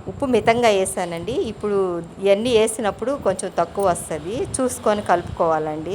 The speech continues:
ఇదంతా కలిపిన తర్వాత కొంచెం ఉప్పు కూడా వేసానండి, తక్కువ వచ్చింది, వేసాను. చూడండి ఎంత కలర్గా వచ్చిందో ఊరగాయ. ఇది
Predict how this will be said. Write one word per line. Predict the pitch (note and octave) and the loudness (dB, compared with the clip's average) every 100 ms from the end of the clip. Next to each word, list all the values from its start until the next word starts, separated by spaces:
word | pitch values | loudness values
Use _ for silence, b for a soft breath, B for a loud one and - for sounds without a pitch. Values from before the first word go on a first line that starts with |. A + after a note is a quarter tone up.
| A#3+ | -4
ఇదంతా | F#3 E3 F3 F#3+ | 0 0 0 2
కలిపిన | F#3 F3+ F3+ F#3+ E3 | 2 2 0 -2 -2
తర్వాత | D#3+ D3+ D3+ A3 G#4+ - - B B B B - | 0 -2 -4 -6 -6 -8 -14 B B B B 0
కొంచెం | A3 A3 G#3+ | 2 4 2
ఉప్పు | G#3 A#3+ | 2 6
కూడా | A#3 G3 | 6 6
వేసానండి, | G3+ - F#3+ E3 D#3 G#3 - | 4 2 0 0 -2 -2 0
తక్కువ | F#3 - G3 | -2 2 2
వచ్చింది, | F3+ F3+ D#3 E3+ D#3+ | 2 -2 -4 -2 0
వేసాను. | E3 E3+ D3+ D#3+ E4 - - B B B B - - | 0 -2 -4 -4 -8 -10 -16 B B B B -14 -2
చూడండి | G3 F#3+ F3+ F#3 C4 A#3+ F#3 F3 - - - - F#3 | 2 2 2 0 0 2 0 -2 -8 -18 -18 -2 0
ఎంత | F#3 F3+ F3+ | 2 0 2
కలర్గా | F#3 F#3 F#3+ F#3+ F3 | 4 6 6 4 4
వచ్చిందో | E3+ - E3 E3 E3 | 0 -2 -4 -2 0
ఊరగాయ. | E3 E3 E3 A3+ G4 B B B F#3 | 0 -2 -4 -6 -8 B B B -4
ఇది | F#3+ | -2